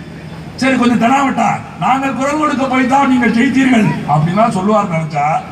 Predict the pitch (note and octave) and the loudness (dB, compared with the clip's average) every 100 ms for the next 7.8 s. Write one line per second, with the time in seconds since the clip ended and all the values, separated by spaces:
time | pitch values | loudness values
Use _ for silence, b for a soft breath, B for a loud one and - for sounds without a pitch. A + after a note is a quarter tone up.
0 | - - D#3+ D3+ G3 F#3 D#3 C#3+ C3 A#2+ | -16 -4 -2 0 0 0 0 -2 -4 -6
1 | A2+ - - - - - - - - - | -8 -12 -16 -16 -16 -14 -14 -16 -16 -14
2 | - - - - - - - - - B2+ | -14 -16 -16 -16 -16 -16 -16 -16 -10 -6
3 | A2+ A#2+ D3 D3+ D#3+ D#3+ - - - - | -4 -2 2 4 6 4 0 -8 -12 -4
4 | C3 B2 - D3 C#3 C3 C3+ - C3 B2+ | -2 -2 2 4 4 4 6 6 4 2
5 | C3 A#2+ C3+ - A#2+ C3+ C3+ B2 A#2 A2 | 0 0 0 0 2 2 2 2 2 -2
6 | - - - - - D3 F3+ F#3+ E3+ G3+ | -4 -12 -16 -18 -8 -2 0 2 2 2
7 | F3 F#3+ G3+ F#3+ D3+ C#3 F#3 A#3 | 2 0 2 2 2 0 0 -2